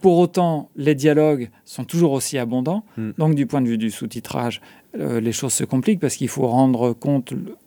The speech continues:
Speaker 1: autant que faire se peut, des, du contenu des dialogues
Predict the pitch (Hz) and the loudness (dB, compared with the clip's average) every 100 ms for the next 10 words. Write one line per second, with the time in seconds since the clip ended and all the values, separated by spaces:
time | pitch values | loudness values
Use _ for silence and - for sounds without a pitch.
0 | - 139 143 131 139 127 135 110 135 120 | -2 0 0 0 -4 -6 -8 -4 -4 -4
1 | - - - - 147 117 120 113 110 110 | -10 -20 -20 -8 -4 0 2 2 0 0
2 | 107 107 104 113 117 127 139 127 123 117 | -2 -2 -2 -2 -2 -2 2 2 4 4
3 | 117 147 190 | 4 4 4